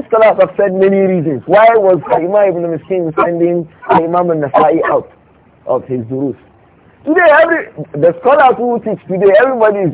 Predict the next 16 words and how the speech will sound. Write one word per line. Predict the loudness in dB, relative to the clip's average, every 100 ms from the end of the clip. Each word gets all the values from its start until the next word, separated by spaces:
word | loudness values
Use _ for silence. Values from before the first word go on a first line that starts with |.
| -4
in | -4 -2
the |
class. | 0 0 0 -8 _ 0
Every, | 2 0 -6 -14 -20 -20 -20 -20 -20 _ _
kullu, | -6 -4 -4 -6 -4 -4 -4 -6 -8 _ _ -2
kullu | -2 0 -2
salihin | 0 2 2 -2 -4
wa | -4 -2
salihin | 0 0 -2 -4 -2
is |
there. | 0 -2 -4 _ _ _ -20 -8
In | -4 -2 -4
the | -2
ear-, | 0 2 2 0
in | 0
the | 2